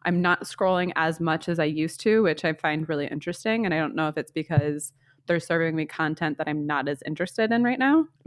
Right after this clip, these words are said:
But yeah, I don't wanna keep shitting on it and saying that there's no possible way that you can build a community, because I don't think that's true. But I'm just curious how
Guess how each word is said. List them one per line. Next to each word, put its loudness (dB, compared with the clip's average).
But 2
yeah, 4
I 2
don't 2
wanna 2
keep -2
shitting 2
on 2
it 2
and -4
saying 2
that 0
there's -2
no 0
possible -2
way 2
that -2
you -6
can -2
build -2
a -2
community, 0
because -4
I 0
don't 0
think -2
that's -6
true. 0
But 2
I'm 0
just -2
curious 0
how 0